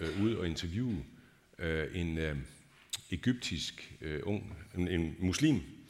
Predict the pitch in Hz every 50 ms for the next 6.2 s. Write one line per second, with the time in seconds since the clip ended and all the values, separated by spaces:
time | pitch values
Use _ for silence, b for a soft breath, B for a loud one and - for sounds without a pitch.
0 | B B B B B B B B B B B B B B B B - - 87 87
1 | 90 90 87 92 92 - 139 117 104 - - - 185 202 202 196 131 87 76 71
2 | - 95 - - 156 165 160 131 95 95 87 80 78 73 78 90 87 - - 113
3 | 113 104 85 - 90 82 87 95 104 - 101 90 80 80 78 76 78 95 87 80
4 | 76 71 - - 92 80 78 85 104 117 - - 101 82 82 76 73 71 85 95
5 | - - 101 82 71 87 98 107 - - 90 76 - - 98 98 95 87 90 95
6 | 104 117 113 90